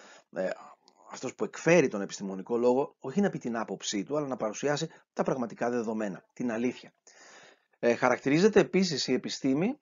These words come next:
ο λόγος της επιστήμης, από παραπομπές. Οτιδήποτε ισχυρίζεται ο επιστήμονας, ε, θα μας πει πού το βρήκε, ε, σε ποια βιβλιογραφία, ε, σε ποιο επιστημονικό, ε, κείμενο. Το ύφος είναι απρόσωπο,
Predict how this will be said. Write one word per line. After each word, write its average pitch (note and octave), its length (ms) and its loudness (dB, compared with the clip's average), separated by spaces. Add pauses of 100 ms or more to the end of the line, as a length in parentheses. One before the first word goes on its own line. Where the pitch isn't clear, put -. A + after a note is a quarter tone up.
ο - 180 -12
λόγος A#2+ 300 0
της - 40 -6
επιστήμης, C#3+ 580 -4 (340)
από C3+ 220 -2
παραπομπές. C#3+ 680 6
Οτιδήποτε A#2+ 840 0 (840)
ισχυρίζεται C#3 600 4
ο - 20 8
επιστήμονας, F3+ 560 2 (400)
ε, B2+ 540 6 (200)
θα - 200 2
μας D#3 160 2
πει G3+ 120 2
πού - 240 -2
το F3 140 6
βρήκε, D#3+ 440 2 (380)
ε, B2 240 -8
σε A2+ 120 -8
ποια F#3+ 180 6
βιβλιογραφία, D3 880 4 (200)
ε, B2+ 480 -8
σε A#2 140 -10
ποιο D3+ 180 0
επιστημονικό, C3 760 -2 (800)
ε, A2+ 180 -4
κείμενο. G#2 460 -2 (880)
Το F3 100 8
ύφος F#3+ 300 8
είναι D#3 120 0
απρόσωπο, A2+ 840 0